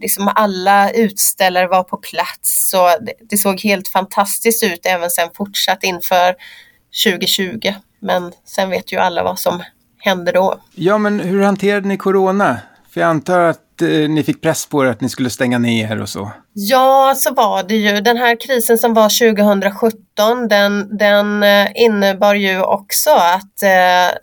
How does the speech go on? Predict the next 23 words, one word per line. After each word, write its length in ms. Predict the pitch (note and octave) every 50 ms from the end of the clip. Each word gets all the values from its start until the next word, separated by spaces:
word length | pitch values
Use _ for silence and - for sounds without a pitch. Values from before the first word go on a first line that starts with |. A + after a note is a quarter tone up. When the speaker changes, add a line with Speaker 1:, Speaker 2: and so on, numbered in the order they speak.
| _ _ _
Speaker 1:
det 120 | G3+ F#3 F#3
var 200 | G3+ A3 G#3 G3
ett 160 | G3 G3 -
ganska, 720 | - G3+ G3 F#3 - - - - F#3 F#3 F3+ F3 F3 F3+ - - - - - - _ _ _ _
ja, 100 | - -
men 120 | G#3 G#3 G#3
det 60 | G#3
var 160 | G3+ A3+ G#3+
ett 160 | G#3 G#3+ - - _ _ - -
team 480 | C4 B3+ C4 C4+ C4 B3 A3+ A3 G#3+ G#3+
tjugohundrasjutton 1120 | G#3+ - A#3+ A3 G3+ F#3 G3 G3 F#3+ F3+ F3+ F3 F3+ - - G#3+ G3+ G3+ - - F3 F3+
som 160 | A3 - G3
inte 200 | G3 G3 G3 F#3
var 120 | D3 F3 F3
fulltaligt. 1160 | - - A3+ G#3 G3 F3+ E3 - - - F#3 E3+ E3+ E3+ F3 G3+ B3 - - - - - - - - -
Eh, 340 | G3 F#3+ F#3 F#3 F#3 F3+ F3
så 120 | - -
att 100 | F#3+ F#3
inför 280 | G3+ G3+ G3+ G3+ G3+ G3
tjugohundraarton 920 | G3+ - B3 A#3 F#3+ F#3+ F#3+ F#3 F3+ F3+ F#3+ F#3 F3+ - - G#3 F#3 F3+
och 60 | F3
tjugohundranitton 1000 | - - G3+ F3+ F#3 F3+ F3+ F3+ F3 E3+ F#3 F#3 F3+ - _ _ - E3+ E3 F3 F#3+
så, 260 | - - F3+ F3